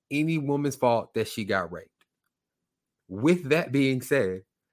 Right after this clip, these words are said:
there are some things that may lead you to believe some shady shit is approaching, and it's imperative to your safety as a woman to know those things. So, like, that's kinda where I'm coming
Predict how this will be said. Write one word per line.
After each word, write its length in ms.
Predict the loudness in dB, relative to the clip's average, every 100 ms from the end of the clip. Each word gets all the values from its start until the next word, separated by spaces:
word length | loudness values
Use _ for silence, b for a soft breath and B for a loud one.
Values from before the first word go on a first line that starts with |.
| _
there 300 | 4 4 4
are 180 | 4 4
some 300 | 4 0 2
things 540 | 0 0 0 -4 -10 _ _ _ -2
that 260 | 0 0
may 220 | 0 0 2
lead 300 | 0 -2 -4
you 100 | -6
to 160 | -6
believe 680 | -2 -2 0 0 0 -2 -6 _
some 260 | -10 -4 -4
shady 480 | -4 -2 0 0 -2
shit 220 | 0 0
is 120 | 0
approaching, 640 | -4 -2 -2 -2 -8 -12 -14 _ _
and 180 | 0 2
it's 220 | 2 2
imperative 720 | -2 0 2 4 2 0 -2 0
to 120 | -2
your 260 | 0 0
safety 640 | -2 0 6 6 4 -4 -2
as 200 | 0 2
a 80 | 2
woman 420 | 2 0 -4 -8 _ _ _
to 160 | 4 4
know 360 | 6 4 4
those 260 | 4 -2 -4
things. 220 | -12 -12 _ _ _ _ _ _ _
So, 140 | 6 8
like, 220 | 8 8
that's 260 | 6 6
kinda 260 | 4 2 2
where 180 | 2 4
I'm 160 | 2
coming 440 | 2 -2 0 -6